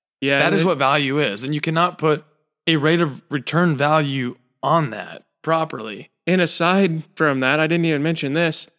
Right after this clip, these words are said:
Speaker 1: uh, that policy would still pay you between a one million and one point nine million dollar death benefit, depending on when you passed away, if you reached age one hundred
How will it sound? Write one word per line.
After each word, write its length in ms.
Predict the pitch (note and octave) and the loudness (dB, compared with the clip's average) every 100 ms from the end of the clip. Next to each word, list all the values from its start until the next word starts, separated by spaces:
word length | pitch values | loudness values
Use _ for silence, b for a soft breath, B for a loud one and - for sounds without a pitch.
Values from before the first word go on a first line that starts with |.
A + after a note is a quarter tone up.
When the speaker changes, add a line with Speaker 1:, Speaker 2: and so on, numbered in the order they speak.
| _ _ - | _ _ -2
Speaker 1:
uh, 200 | E3 D3 | 0 2
that 300 | B2+ F3 - | 2 -2 -2
policy 520 | F3 F3 F3+ E3 E3 | -2 2 2 0 2
would 180 | D#3 C3 | 2 0
still 500 | - - - F#3+ G#3 | -2 -4 0 2 2
pay 220 | F#3+ F#3 | 2 0
you 400 | F#3 D3 B2+ C3+ - _ _ _ _ _ | 2 2 2 -2 -8 _ _ _ _ _
between 420 | D#3+ D#3 F3 E3+ C#3+ | -4 0 2 2 2
a 200 | C3 A#2+ | 2 0
one 300 | - C#3+ F3+ | -2 2 2
million 300 | E3+ E3 F3 | 4 4 4
and 160 | D3+ C3+ | 2 2
one 160 | D3+ D3 | 0 -2
point 260 | E3 D3 | -2 0
nine 280 | B2+ D3 D#3 | 2 2 2
million 260 | D3+ D3 C#3 | 2 2 2
dollar 240 | C#3+ C3 | 2 2
death 300 | A#2+ C#3+ - | 2 0 0
benefit, 360 | B2+ A#2+ B2+ G2 | -4 -2 -4 -4
depending 360 | A#2+ D3+ D3+ | -4 0 0
on 160 | C#3+ C3+ | 0 0
when 120 | C3+ | 0
you 120 | B2 | -2
passed 360 | - C3+ B2+ - | -2 -2 -2 -2
away, 480 | B2 C#3 B2+ A#2 - _ _ _ _ _ - | 0 2 2 0 -4 _ _ _ _ _ 0
if 280 | E3+ F3 | 0 0
you 200 | D#3 D#3 | 0 2
reached 360 | C3 E3 D#3+ - - | 4 2 2 -2 0
age 220 | D3+ C#3+ | 0 0
one 140 | C3 | -4
hundred 520 | B2+ D#3+ C3 B2 B2 | -2 -2 0 -2 -4